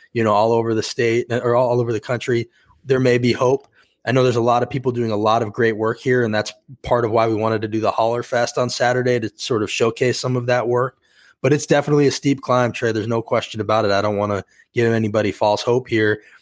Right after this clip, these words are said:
But, you know, the only way people are gonna start to change their minds is if they understand the truth about what's happening. And that's really why we started the Holler. You know, they don't tell the full story. They don't talk about how we're number one in medical bankruptcies, at the bottom in poverty, F in education funding,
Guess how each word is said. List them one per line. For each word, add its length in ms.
But, 400
you 80
know, 340
the 140
only 280
way 320
people 300
are 60
gonna 160
start 440
to 120
change 320
their 120
minds 480
is 160
if 140
they 160
understand 520
the 40
truth 280
about 260
what's 140
happening. 460
And 100
that's 160
really 160
why 160
we 80
started 320
the 80
Holler. 460
You 80
know, 140
they 100
don't 160
tell 220
the 80
full 200
story. 380
They 100
don't 240
talk 240
about 240
how 140
we're 100
number 300
one 220
in 100
medical 320
bankruptcies, 760
at 100
the 60
bottom 360
in 80
poverty, 600
F 220
in 80
education 640
funding, 540